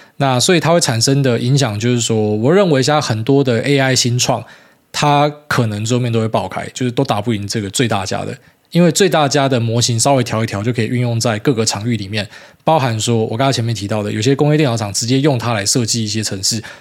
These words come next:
那有些在做程式交易的呢，啊，我自己身边的朋友们、大哥们，那他们就直接讲说：“靠北，这可以完全取代我，就我让他去写我本来会写的东西，我给他指令，他就帮我做好了，所以我现在根本就不用请人或什么的。”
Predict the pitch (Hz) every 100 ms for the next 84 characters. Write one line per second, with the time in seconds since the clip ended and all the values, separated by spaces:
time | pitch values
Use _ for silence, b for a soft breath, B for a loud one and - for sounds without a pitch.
0 | B _ 139 120 110 143 143 143 131 127
1 | 117 - 139 - 131 147 135 131 120 107
2 | 95 92 104 - 104 101 110 131 107 135
3 | 127 123 117 107 104 - 120 135 110 98
4 | 101 127 110 113 107 - B B _ 110
5 | 104 123 113 110 101 104 95 92 101 98
6 | 127 107 101 135 117 120 110 113 120 -
7 | 98 110 - 101 123 107 147 143 120 120
8 | 113 117 B B B - 156 123 - -
9 | 101 95 113 120 110 113 127 101 98 101
10 | 101 110 120 139 120 113 113 113 117 104
11 | 123 98 87 92 131 110 120 117 120 117
12 | 113 123 - 92 90 95 107 95 -